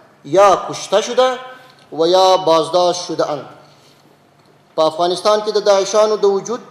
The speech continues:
او فعالیتونو په اړه چې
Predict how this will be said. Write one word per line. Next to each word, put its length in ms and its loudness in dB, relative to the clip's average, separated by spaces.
او 360 2
فعالیتونو 680 -2
په 260 0
اړه 120 -2
چې 100 -14